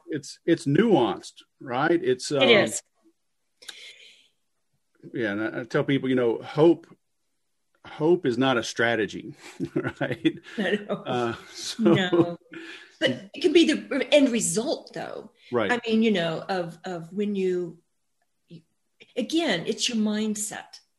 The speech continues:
Speaker 2: It's
Speaker 1: Yeah.
Speaker 2: how you look at yourself and your circumstances. You change the mindset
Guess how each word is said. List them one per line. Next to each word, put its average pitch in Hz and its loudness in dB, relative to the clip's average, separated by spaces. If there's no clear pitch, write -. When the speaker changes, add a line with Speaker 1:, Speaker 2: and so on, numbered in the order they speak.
Speaker 2:
It's 226 -2
Speaker 1:
Yeah. 196 2
Speaker 2:
how 220 -8
you 196 -6
look 190 -6
at 190 -10
yourself 247 -6
and 226 0
your 202 -2
circumstances. - -10
You 190 -10
change 190 -4
the 190 -12
mindset 220 -6